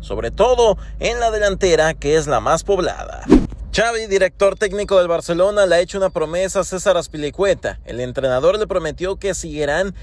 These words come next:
intentando conseguir su fichaje, y esta operación es independiente de si llega Koundé o no. El capitán del Chelsea temía que Koundé pudiera estropear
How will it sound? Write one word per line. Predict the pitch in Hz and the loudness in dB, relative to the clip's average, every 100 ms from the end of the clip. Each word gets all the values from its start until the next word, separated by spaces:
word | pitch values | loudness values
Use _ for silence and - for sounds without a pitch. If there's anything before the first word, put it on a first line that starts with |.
| - - | -16 -14
intentando | 196 247 196 214 190 180 202 220 220 214 190 165 | -10 -8 -2 -2 0 0 0 0 0 2 2 0
conseguir | 170 165 147 151 165 208 208 - - | -2 -2 -4 -6 -4 0 0 -2 -10
su | - | -8
fichaje, | 175 180 226 220 165 139 92 | -6 -4 0 -2 -2 -10 -12
y | - | -6
esta | 156 165 185 | -6 0 2
operación | 160 151 135 165 208 202 - - | 2 0 0 0 0 0 -6 -8
es | - 175 | -4 -4
independiente | 220 214 202 185 165 180 214 208 214 | -2 -2 0 -2 -2 -4 -6 -2 0
de | 180 | 0
si | - 156 | -4 -6
llega | 151 180 196 | -4 -2 -2
Koundé | 175 160 151 151 165 | -2 -4 0 2 0
o | - 143 | 0 -2
no. | 156 185 - - | 2 2 2 -6
El | - 123 | -6 -2
capitán | 143 - 135 185 | -2 0 0 0
del | 190 180 | 0 0
Chelsea | 180 131 143 | 0 0 -2
temía | 147 147 160 | -4 -2 -2
que | - | -4
Koundé | 170 156 143 | -4 -2 -2
pudiera | 170 175 156 165 | -2 0 2 2
estropear | - 135 - 151 165 | 2 -2 2 4 4